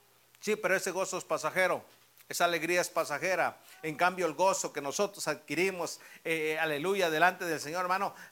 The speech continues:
permanece para siempre. Ay de los, de los,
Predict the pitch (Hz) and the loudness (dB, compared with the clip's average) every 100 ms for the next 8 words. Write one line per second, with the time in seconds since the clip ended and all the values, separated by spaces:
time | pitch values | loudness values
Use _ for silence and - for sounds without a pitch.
0 | - 180 147 143 160 185 180 - 143 143 | 0 0 2 -2 -2 -2 -4 0 2 2
1 | - 185 180 170 170 139 101 - - _ | 0 -2 -2 -2 -2 -2 -2 -14 -20 _
2 | _ - - _ _ _ _ _ _ _ | _ -20 -20 _ _ _ _ _ _ _
3 | _ _ _ _ _ _ _ - - - | _ _ _ _ _ _ _ -20 0 12
4 | 294 294 269 254 240 214 - - - - | 12 12 12 8 8 6 4 -2 -6 -14
5 | - - - _ 170 214 208 202 - | -20 -20 -20 _ 6 8 8 4 2